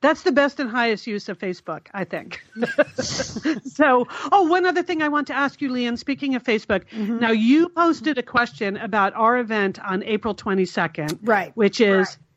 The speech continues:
Speaker 1: in Santa Monica at the Santa Monica Public Library on Saturday, um, at two P M. Uh, all five sisters will be there to do a little Satellite Sisters, whatever. Now, what is it that you wanted to know from people?
Speaker 2: Well, I wanted to know who was actually gonna be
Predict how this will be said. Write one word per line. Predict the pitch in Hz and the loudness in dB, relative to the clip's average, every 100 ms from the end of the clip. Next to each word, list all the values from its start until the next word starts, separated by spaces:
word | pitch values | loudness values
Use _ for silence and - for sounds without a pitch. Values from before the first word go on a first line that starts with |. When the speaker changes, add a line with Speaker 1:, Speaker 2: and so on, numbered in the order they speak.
| - | -2
Speaker 1:
in | 233 277 | 2 2
Santa | - 311 285 | 4 2 4
Monica | 247 226 226 220 | 4 2 0 -4
at | |
the | 202 | -8
Santa | - 208 220 | -4 -2 2
Monica | 233 233 233 240 | 2 2 -2 -4
Public | 226 214 - | -2 -2 -2
Library | 202 185 185 180 | 0 2 2 2
on | 175 | 0
Saturday, | 175 214 190 196 196 202 202 208 233 _ - _ - | -2 0 2 4 4 2 4 2 0 _ -20 _ -4
um, | 208 190 180 175 190 - | 2 4 4 2 -2 -6
at | 190 | -8
two | - 220 | -8 -8
P | 214 | -2
M. | 160 175 196 _ _ - _ | 0 -2 -8 _ _ -20 _
Uh, | 208 196 190 180 180 | 0 4 4 2 2
all | 208 | 0
five | 208 233 208 | 2 0 0
sisters | 226 - 208 196 | -4 -4 -6 -6
will | 202 | -8
be | 190 180 | -4 0
there | 180 175 | 2 2
to | 190 | 0
do | 185 196 | 2 2
a | |
little | 185 185 | 4 2
Satellite | 180 208 185 180 175 | 2 2 2 2 0
Sisters, | 202 - 190 180 175 - | -4 -2 2 2 0 -6
whatever. | - 196 185 170 156 151 165 - - - | -2 2 4 2 0 -2 -6 -10 -20 -2
Now, | 220 | 2
what | 214 220 285 320 | 4 4 4 2
is | 311 | 0
it | - | -4
that | 285 | -4
you | 240 247 | -4 -4
wanted | 262 262 - | -2 -4 -6
to | 233 | -6
know | 226 | -6
from | 240 254 | -4 -6
people? | 269 277 294 277 | -4 -2 -4 -4
Speaker 2:
Well, | - 294 | 0 2
I | |
wanted | 277 311 330 285 - | 4 4 2 0 0
to | 285 | 0
know | 269 247 240 | 4 2 2
who | 247 254 | -2 -2
was | 226 | 2
actually | 233 226 - 220 | 0 0 -2 -2
gonna | 214 202 | -2 -2
be | 202 196 196 | -2 -2 -4